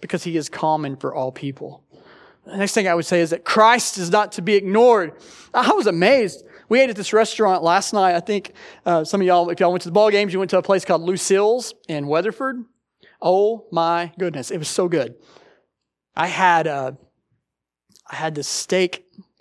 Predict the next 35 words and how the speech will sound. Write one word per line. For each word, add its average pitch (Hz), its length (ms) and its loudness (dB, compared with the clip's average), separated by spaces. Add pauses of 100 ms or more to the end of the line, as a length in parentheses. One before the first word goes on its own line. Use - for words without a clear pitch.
(200)
kebab 139 580 -2
that 151 140 -8
was 143 140 -10
wrapped 160 340 0
in 139 100 -12
jalapeno 175 720 -6
bacon. 143 380 -6 (540)
Yes, 151 320 -2
it 175 100 -8
was 156 200 -4
that 180 180 0
good. 143 340 -2 (1000)
But 185 100 0
I 240 80 6
ate 392 120 4
this, 277 200 0
I 247 100 4
ate 311 120 2
this 277 200 0
meal, 220 440 4
and 190 260 -2 (320)
I 190 80 0
sat 247 240 2
down, 240 260 4
and 214 80 0
they 190 60 2
had 185 180 4
a, 151 180 0 (180)
they 170 80 -2
had 160 160 0
a, 147 220 -2 (100)
a 165 60 -8
salad, 214 600 4 (200)
you 180 100 -2
know. 190 360 0